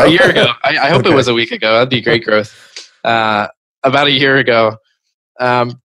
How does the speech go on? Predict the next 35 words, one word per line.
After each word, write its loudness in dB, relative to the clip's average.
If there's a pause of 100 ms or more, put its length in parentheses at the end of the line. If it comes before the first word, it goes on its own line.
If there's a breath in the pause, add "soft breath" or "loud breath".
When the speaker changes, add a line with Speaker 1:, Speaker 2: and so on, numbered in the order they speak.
(120)
Speaker 2:
kind -2
of 2
for, 2
for 2
guys 2
like 0
me, 0
I, 2
uh, 0 (380)
I'm -4
sure 0
everybody 2
has -2
a -4
story. 0
They 2
were 0
the, -4 (300)
the 0
I 2
T -2
guy 0
for -6
their -2
family, -2
something -8
like -4
that. -2 (500)
Then -8
you -4
get -2
into 0
the -6
professional -2
field, 0